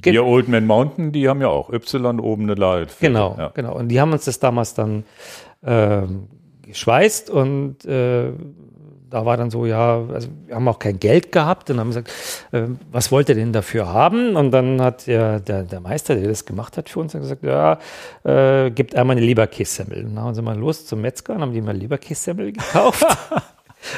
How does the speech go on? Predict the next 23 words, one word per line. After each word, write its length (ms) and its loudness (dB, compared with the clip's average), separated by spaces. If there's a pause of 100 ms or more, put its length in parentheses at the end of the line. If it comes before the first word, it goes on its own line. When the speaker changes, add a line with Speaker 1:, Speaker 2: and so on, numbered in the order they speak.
(100)
Speaker 1:
Und 160 2
die 80 2
Mama 260 2
hat 140 2
dann 80 2
noch 160 -2
einen 100 -4
Kuchen 360 -2
gebacken 480 -2
und 60 -6
dann 120 -2
sind 100 -2
wir 60 -4
dann 180 -6
dahin 240 -2
und 80 -6
dann 80 -4
haben 80 -2
wir 80 -2
dann 140 -6
die 80 -8
Gepäckträger 520 -10
gehabt. 420 -16